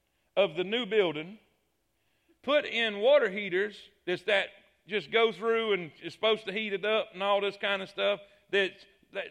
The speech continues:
that, that's a lie. Before this year's out, there will be a trip to Lowe's, and there will be a regular hot water heater in the back. Say amen right there.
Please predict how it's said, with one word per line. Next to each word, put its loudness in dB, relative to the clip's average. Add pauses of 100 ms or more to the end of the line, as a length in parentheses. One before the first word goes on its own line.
(160)
that, -2 (240)
that's 0
a -2
lie. -4 (3750)
Before 4
this 0
year's 0
out, 2 (760)
there 6
will 0
be -4
a -4
trip -2
to -2
Lowe's, 0 (180)
and 0
there 6
will 2
be 0
a 2
regular 2
hot 2
water 0
heater -2
in -6
the -12
back. -2
Say 0
amen -4
right -4
there. -8